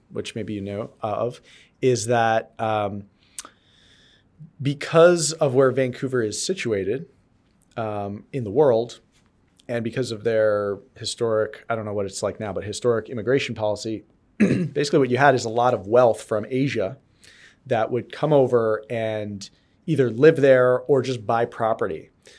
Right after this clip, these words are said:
So the famous quote that I heard was that in Vancouver,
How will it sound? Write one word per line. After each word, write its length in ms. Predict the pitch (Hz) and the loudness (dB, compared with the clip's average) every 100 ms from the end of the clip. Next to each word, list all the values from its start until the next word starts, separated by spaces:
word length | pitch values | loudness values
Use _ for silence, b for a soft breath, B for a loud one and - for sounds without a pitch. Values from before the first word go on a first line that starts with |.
| b | b
So 200 | - 131 | -2 0
the 100 | 120 | 2
famous 320 | 160 156 135 | 4 4 2
quote 280 | - 143 135 | 0 0 2
that 100 | 117 | 0
I 100 | 107 | 0
heard 360 | 104 131 123 113 | 0 0 0 0
was 240 | 110 110 | -2 -2
that 260 | 123 113 - | 0 0 -2
in 80 | 120 | -4
Vancouver, 720 | 110 110 - 180 135 113 | -6 -4 0 2 4 4